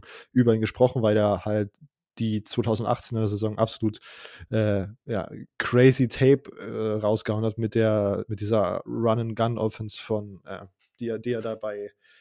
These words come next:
Hawaii gespielt hat. Ähm,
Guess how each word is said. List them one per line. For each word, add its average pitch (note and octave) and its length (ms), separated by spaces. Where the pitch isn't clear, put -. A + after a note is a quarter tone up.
Hawaii A2+ 480
gespielt B2 400
hat. B2 200
Ähm, A2+ 460